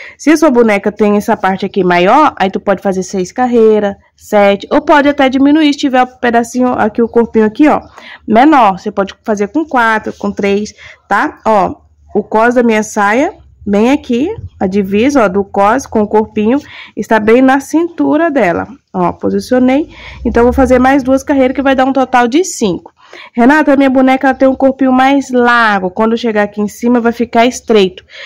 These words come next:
Você pode aumentar, tá? Eu fiz aqui, ó, quinze pontos altos. Na segunda carreira, eu aumentei um ponto no primeiro, um ponto no segundo, fiquei com dezessete.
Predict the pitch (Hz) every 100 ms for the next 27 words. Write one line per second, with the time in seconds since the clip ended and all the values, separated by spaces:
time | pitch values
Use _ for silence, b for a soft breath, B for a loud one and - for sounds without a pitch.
0 | B - 214 208 196 208 220 339 330 254
1 | 233 _ - 202 269 254 226 208 214 214
2 | 196 160 - _ - 202 196 196 202 208
3 | 214 226 320 - - B B B - 220
4 | 226 214 226 233 226 233 226 240 233 214
5 | 214 208 226 233 214 214 208 202 214 226
6 | 277 311 294 269 262 247 233 254 254 262
7 | 269 277 320 339 285 190 180 -